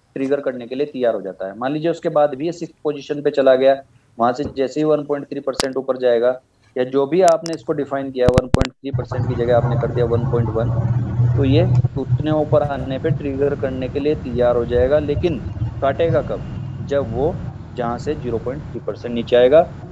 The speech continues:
या जो आपने set किया है। अगर आपने इसको भी ज़ीरो कर दिया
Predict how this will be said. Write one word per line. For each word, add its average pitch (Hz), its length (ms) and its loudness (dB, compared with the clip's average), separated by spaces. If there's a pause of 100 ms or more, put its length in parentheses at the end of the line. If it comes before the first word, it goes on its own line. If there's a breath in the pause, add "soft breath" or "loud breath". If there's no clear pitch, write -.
या 135 120 6
जो 135 160 2
आपने 127 320 2
set 135 260 -2
किया 95 240 -6
है। 78 100 -8 (580)
अगर 117 160 0
आपने 131 340 0
इसको 123 480 -4
भी 151 580 -2
ज़ीरो 123 300 -2
कर 127 200 -2
दिया 131 280 2